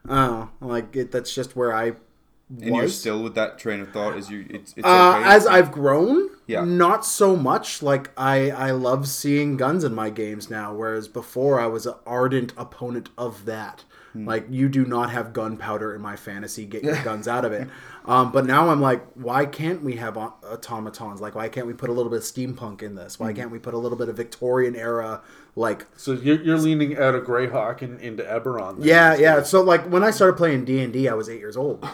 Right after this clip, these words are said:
Speaker 1: and, and it was, um, uh, it was all Greyhawk. Like, I, I vividly remember sitting around a table walking through the streets of Castle Greyhawk with my buddies. Like, I vividly remember,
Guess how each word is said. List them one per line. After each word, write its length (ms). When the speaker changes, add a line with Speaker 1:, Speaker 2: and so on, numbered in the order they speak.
Speaker 1:
and, 320
and 260
it 160
was, 520
um, 520
uh, 240
it 140
was 300
all 600
Greyhawk. 460
Like, 140
I, 300
I 40
vividly 460
remember 640
sitting 300
around 180
a 40
table 400
walking 320
through 140
the 80
streets 400
of 260
Castle 360
Greyhawk 460
with 120
my 100
buddies. 460
Like, 200
I 120
vividly 680
remember, 600